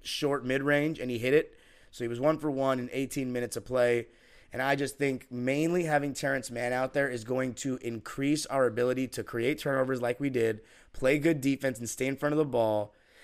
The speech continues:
and let us get out and run. And when Westbrook and Terrence Mann are out there, you're gonna have a lot of athleticism, a lot of bounce, and speed that can get out on the break and finish. But I thought Bones Hyland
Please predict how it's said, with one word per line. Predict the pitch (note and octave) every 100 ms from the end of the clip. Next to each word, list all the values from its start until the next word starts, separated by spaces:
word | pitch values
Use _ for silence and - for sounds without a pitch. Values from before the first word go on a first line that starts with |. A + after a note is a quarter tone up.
| - _ -
and | C#3+ D#3 C#3 C3 -
let | B2 C3 C3+
us | B2
get | C3+
out | B2+ A#2+
and | G#2+
run. | A#2 A#2 G#2
And | F#2+
when | A2+ A2+
Westbrook | A#2+ C3+ D3 C#3+
and | C#3+
Terrence | D3 C#3+ C3+
Mann | C3 C3
are | A#2
out | B2 B2
there, | A#2
you're | A2
gonna | G#2+ A#2
have | A#2
a | A2
lot | G2+ G#2+ A#2+
of | C3
athleticism, | B2+ B2+ B2 A#2 - A#2+ A#2 A#2 - - -
a | G#2
lot | A#2 B2
of | A2+
bounce, | B2 A#2 A2+ - - - - -
and | A2+ G#2
speed | - - C#3 A#2+ A2
that | A2
can | -
get | A2+ A#2+
out | A#2
on |
the | A2+
break | G#2 A2+ G#2
and | G2+
finish. | - A2+ F#2+ - - - - - - -
But | A#2
I | D3
thought | F#3 D#3+ B2+
Bones | C#3+ C#3+ A#2+
Hyland | C3 C3 C3 B2+